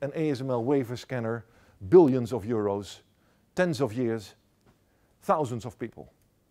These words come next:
So we're talking really about a different order of magnitude. And the same holds for, uh, uh, uh,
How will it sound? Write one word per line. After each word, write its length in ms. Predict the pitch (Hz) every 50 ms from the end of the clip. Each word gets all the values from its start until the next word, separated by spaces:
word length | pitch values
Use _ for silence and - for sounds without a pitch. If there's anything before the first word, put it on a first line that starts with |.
| _ _ _ _ _
So 100 | 135 131
we're 100 | 139 151
talking 400 | - 190 - 175 170 156 135 117
really 320 | 165 190 175 156 147 143
about 280 | 127 107 123 120 117 123
a 40 |
different 340 | 113 101 135 - - 113 101 -
order 260 | 123 113 110 104 101
of 120 | 95 92 113
magnitude. 520 | 98 - - 95 90 - - - - _ _ _ _ _ _ - - - - - -
And 200 | - 147 151 147
the 40 | 143
same 260 | - - 170 165 151 131
holds 440 | 135 143 139 139 131 123 - -
for, 380 | - - 143 127 117 120 120 117 -
uh, 40 | 120
uh, 0 |
uh, 800 | 120 120 120 - - 127 123 120 117 113 117 117 123 120 113